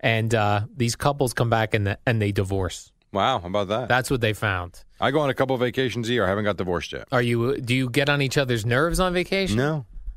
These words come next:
Speaker 1: You don't?
Speaker 2: No, matter, things are usually great.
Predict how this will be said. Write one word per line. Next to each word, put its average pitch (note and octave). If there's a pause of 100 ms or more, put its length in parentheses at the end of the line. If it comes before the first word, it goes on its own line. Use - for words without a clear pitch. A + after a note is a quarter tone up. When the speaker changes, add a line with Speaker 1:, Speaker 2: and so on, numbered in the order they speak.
(180)
Speaker 1:
You A2+
don't? A2+ (100)
Speaker 2:
No, A#2+
matter, G2+ (160)
things A#2+
are B2+
usually A2
great. F#2